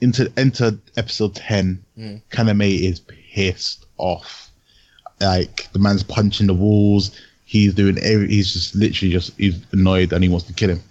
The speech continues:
Speaker 2: Mm.
Speaker 1: And obviously he's still in the mindset of he doesn't wanna kill anyone.
Speaker 2: Yeah.
Speaker 1: Like, no one deserves to die. He doesn't wanna kill anyone. Like,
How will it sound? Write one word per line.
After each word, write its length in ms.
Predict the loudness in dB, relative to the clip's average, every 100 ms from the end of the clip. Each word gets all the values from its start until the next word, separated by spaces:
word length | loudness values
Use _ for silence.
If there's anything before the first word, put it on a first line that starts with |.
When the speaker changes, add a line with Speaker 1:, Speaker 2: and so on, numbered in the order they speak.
| _ _ -20 -20 -16
Speaker 2:
Mm. 320 | -14 -14 -16 -10 -2
Speaker 1:
And 560 | 2 4 4 2 -2 -2
obviously 520 | 0 0 0 2 2 0
he's 440 | -2 2 2 2
still 320 | 0 2 2
in 80 | 2
the 80 | 2
mindset 420 | 4 2 2 0
of 260 | 0 -2 -4
he 160 | 0 2
doesn't 180 | 4 2
wanna 160 | 0
kill 260 | 0 0 2
anyone. 380 | 2 2 2 -2 -8 _
Speaker 2:
Yeah. 180 | -10 -10 -6 0
Speaker 1:
Like, 240 | 2 0 -4 -20 _ _ 0
no 140 | 4
one 160 | 6 6
deserves 300 | 4 2 0
to 80 | -2
die. 240 | 0 2
He 60 | 2
doesn't 200 | 2 4
wanna 160 | 2
kill 320 | 2 0 0
anyone. 520 | 2 2 2 4 4 4
Like, 260 | 2 0